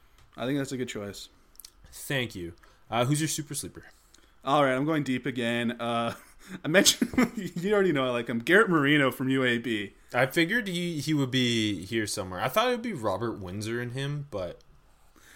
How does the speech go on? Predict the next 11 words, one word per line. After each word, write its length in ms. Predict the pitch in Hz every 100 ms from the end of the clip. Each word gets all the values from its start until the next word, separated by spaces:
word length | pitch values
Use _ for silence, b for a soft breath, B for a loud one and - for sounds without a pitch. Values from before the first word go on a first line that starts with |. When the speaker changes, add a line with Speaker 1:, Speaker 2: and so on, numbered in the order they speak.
| B
Speaker 1:
You 100 | 175
know 80 | 254
what? 300 | 160 175 175
When 140 | 185
I, 80 | 196 143 -
I, 20 | 151
I 60 | 185
liked 260 | 156 151
Windsor, 320 | 156 160 185
but 140 | 180 139
his, 340 | 160 - -